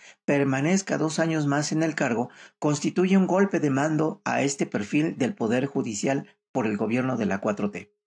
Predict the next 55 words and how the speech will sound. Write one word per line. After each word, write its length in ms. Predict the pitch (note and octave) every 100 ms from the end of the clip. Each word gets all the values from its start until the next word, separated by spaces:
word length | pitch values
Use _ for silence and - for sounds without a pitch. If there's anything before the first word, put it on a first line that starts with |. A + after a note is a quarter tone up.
| _
Así 240 | C3 D#3+
se 80 | D#3+
explica 380 | E3+ - F3 G3
la 100 | D#3+
reacción 340 | A#2 G#2+ C#3+
de 100 | D3
la 100 | B2
derecha 320 | A2+ A#2+ C3+ D#3+
y 40 |
sus 140 | C#3
representantes 800 | G#2+ A2 A2 B2 A#2 A#2 B2+ C3+
del 160 | A#2 G2+
pri, 240 | C3+ D3+
el 120 | D3 G#2+
pan 200 | A#2+ B2+
y 80 |
el 140 | A2+ G#2
P 60 | A#2+
R 140 | A#2+
D 280 | D3+ D3+ - -
en 120 | C3
el 100 | G#2+
Congreso 400 | A#2 A#2 C#3 D3+
de 100 | D3
la 80 | C#3+
Unión, 340 | D#3 F#3 D#3+ _ _
pues, 400 | D#3 D3 - - -
como 240 | C#3 A#2+
el 80 | G#2+
presidente 760 | G#2 G#2 A#2+ C#3+ D3+ A2 G#2 -
afirmó, 600 | G#2+ B2 C3 F#3+ G3+ - _
han 220 | - F3+ F#3
hecho 240 | G#3 G#3
los 160 | F3+ -
conservadores 760 | C#3 A#2+ A#2+ A#2+ C#3 C#3 C#3
un 120 | C3+
escándalo, 580 | B2 - C3+ A#2+ G2 G2+ _
una 240 | - F#3+ G3
bulla 340 | F#3 G3 F#3
con 160 | E3 D#3+
este 180 | E3
asunto 400 | D#3+ F3+ E3 D#3+
porque 380 | - B2 G2+ A#2+
saben 340 | G#2 E3 E3 C#3+
de 80 |
lo 120 | A2 G#2
que 120 | G#2
se 140 | -
trata. 400 | - A2 G2+ G#2 _ _
Se 160 | - D3
trata 340 | C#3 G3 G#3
de 100 | G3+
que 120 | - A#2+
los 140 | A#2+
jueces 440 | - D#3+ E3 D#3